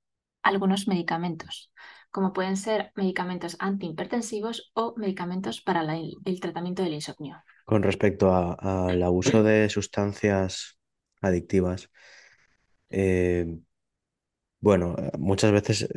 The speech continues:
Speaker 2: no sabemos que si fue antes el huevo o la gallina, ¿no? Porque hay gente con depresión que consume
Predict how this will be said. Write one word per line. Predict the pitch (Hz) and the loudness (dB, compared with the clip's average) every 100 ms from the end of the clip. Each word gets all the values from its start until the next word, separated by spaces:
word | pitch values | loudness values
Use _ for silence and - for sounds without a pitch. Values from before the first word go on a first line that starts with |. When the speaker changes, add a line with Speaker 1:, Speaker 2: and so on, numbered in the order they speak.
| - | -6
Speaker 2:
no | 104 | -4
sabemos | 101 104 95 101 98 | 0 2 4 2 0
que | - | -4
si | - | -2
fue | 95 101 | 2 4
antes | 95 95 | 4 2
el | 98 | 2
huevo | 87 90 90 95 | 2 4 6 6
o | 90 | 4
la | 87 | 2
gallina, | 85 87 95 87 | -2 -2 -2 -4
¿no? | 107 | -8
Porque | - 92 90 87 87 - - | -12 -6 -2 -2 -4 -10 -10
hay | 92 | -10
gente | - 95 92 95 95 | -4 -4 0 0 0
con | 92 | 0
depresión | 92 85 - - 101 90 | 0 0 0 2 0 0
que | 90 | -4
consume | 85 87 - 95 95 92 90 | -6 -8 0 2 2 2 -2